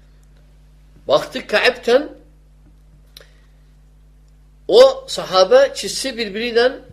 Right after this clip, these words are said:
ne yapıyorlar? E, tartışıyorlar. Dedi, "Ya Ka'b." "Ey Ka'b," dedi. Resulullah seslendi.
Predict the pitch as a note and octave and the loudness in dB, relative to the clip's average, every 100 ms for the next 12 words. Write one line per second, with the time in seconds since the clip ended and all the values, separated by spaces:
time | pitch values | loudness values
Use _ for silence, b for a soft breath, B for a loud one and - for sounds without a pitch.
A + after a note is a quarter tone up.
0 | - - F#3 A3 - D#3 F#3 B3 - - | -20 -6 0 0 -2 -2 -2 -2 -10 -20
1 | _ _ _ _ _ - A2 - D#3+ D#3+ | _ _ _ _ _ -14 -14 -2 -2 -2
2 | - C3 G#2 F2 - b b b b b | -10 -14 -14 -14 -16 b b b b b
3 | b _ - F3 A3+ A3 A#3+ A3+ A#3 G#3 | b _ -4 -4 0 0 0 -2 -2 -2
4 | - - _ _ _ _ _ _ _ _ | -4 -10 _ _ _ _ _ _ _ _
5 | _ _ _ _ _ _ _ _ _ _ | _ _ _ _ _ _ _ _ _ _
6 | _ _ _ - - _ - F#3 A3 G#3 | _ _ _ -20 -20 _ 0 2 2 0
7 | F#3 F#3+ C3+ C3 G#2 A#2+ C#3 D3 - C#3+ | -2 -4 -6 -8 -8 -12 -6 -6 -4 -8
8 | - C#3+ C3+ G#2+ | -6 -6 -6 -10